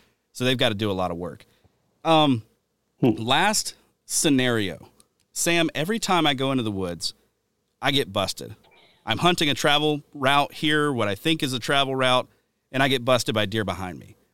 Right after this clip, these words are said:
Speaker 1: I go into my food plots here, deer come in from any and every direction. I'm getting busted. Uh,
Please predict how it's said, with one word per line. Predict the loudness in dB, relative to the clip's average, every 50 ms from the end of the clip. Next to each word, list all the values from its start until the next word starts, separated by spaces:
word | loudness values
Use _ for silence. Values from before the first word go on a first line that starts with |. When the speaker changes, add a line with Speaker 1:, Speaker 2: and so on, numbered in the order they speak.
| _ _ _ _
Speaker 1:
I | -4 -2
go | 0 2 2
into | 2 4 2
my | 2
food | 0 0 0 0 0 2
plots | 2 0 0 0 0 0
here, | 0 2 2 0 -2 -4 _ _ _ _ _ _ -8
deer | -2 2 2 2 2
come | 2 2 2 2
in | 2 2 2 0
from | 0 -2 -2 0
any | 0 0 2 2 2
and | 0 0
every | 0 -2 -2 -2 -4
direction. | -2 0 0 0 0 0 0 0 -2 -2 -4 -6 _ _ _ _ _ _ _ _ _ _
I'm | -2 0 0 2
getting | 2 0 -2 -4 -6
busted. | -6 -6 -6 -8 -8 -10 -12 -14 -18 _ _ _ _ _ _ _ _ -6
Uh, | -2 0 0 0 0 -2